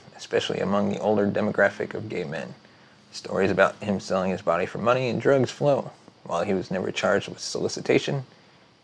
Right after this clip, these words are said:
it is believed that he left with no money from his family and very few skills, even with the degree from Harvard. He shared an apartment with two Hollywood icons who were also on the way up the fame ladder, Jimmy Stewart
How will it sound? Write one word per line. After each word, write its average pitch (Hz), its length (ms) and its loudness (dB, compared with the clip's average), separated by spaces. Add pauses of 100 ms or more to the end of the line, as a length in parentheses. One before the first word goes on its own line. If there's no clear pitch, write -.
(140)
it 120 60 0
is 131 180 4
believed 127 640 2 (280)
that 101 120 6
he 101 140 6
left 92 280 0
with - 140 -8
no 98 160 -2
money 98 260 0
from 78 140 -10
his 76 140 -8
family 104 480 0 (160)
and 92 160 -14
very 92 240 0
few 95 240 -6
skills, - 580 -6 (180)
even 120 280 2
with 113 120 2
the 120 80 -2
degree 113 380 0
from - 200 -8
Harvard. - 400 -6 (1040)
He 127 120 -4
shared 143 260 6
an 117 160 4
apartment 92 380 2
with - 120 -14
two 113 200 6
Hollywood 95 420 4
icons - 540 -4
who 92 100 -4
were 90 160 -2 (240)
also 104 280 4
on - 100 -2
the 85 80 -2
way 87 180 4
up 78 120 -2
the - 60 -8
fame 87 380 -6 (260)
ladder, - 380 0 (420)
Jimmy 98 220 2
Stewart 120 420 2